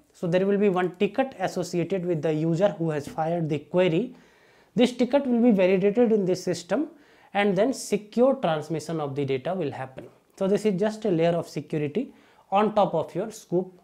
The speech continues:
uh, query. That is another feature of Scoop which you should know, okay? So all in all, to sum up what all we discussed, guys, S Q L is nothing but made of S Q L and Hadoop,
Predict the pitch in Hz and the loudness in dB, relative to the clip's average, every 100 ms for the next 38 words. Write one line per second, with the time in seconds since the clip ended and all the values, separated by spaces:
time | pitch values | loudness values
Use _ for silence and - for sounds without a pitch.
0 | _ _ _ 165 147 - 170 151 135 - | _ _ _ -8 -8 0 2 2 0 -10
1 | _ _ _ - _ 190 180 214 180 175 | _ _ _ -20 _ 2 4 4 2 0
2 | 170 170 160 151 - - - 262 254 - | -2 -4 -6 -6 -8 -10 -4 -4 -6 -8
3 | 180 226 - 151 151 147 135 139 127 - | -4 -4 -6 -4 -4 -4 -6 -4 -8 -10
4 | _ 170 165 285 - _ _ _ - - | _ -10 -4 -4 -4 _ _ _ -20 -20
5 | _ _ - 220 214 214 - _ - 214 | _ _ 2 4 4 -2 -18 _ 6 8
6 | 247 254 247 247 220 - 190 220 220 175 | 8 8 6 6 0 0 0 0 2 0
7 | 185 214 208 202 175 - 202 202 165 220 | 2 2 2 0 0 -2 -2 -2 -2 0
8 | 302 - _ - - - 196 196 - 247 | -2 -10 _ -20 -20 -8 0 0 4 6
9 | 254 254 208 196 220 220 214 214 - 165 | 8 6 4 2 2 4 2 0 -8 2
10 | 175 185 190 190 170 - 180 180 175 156 | 4 4 2 2 -4 -2 2 2 2 -2
11 | 151 151 262 - | 0 2 2 0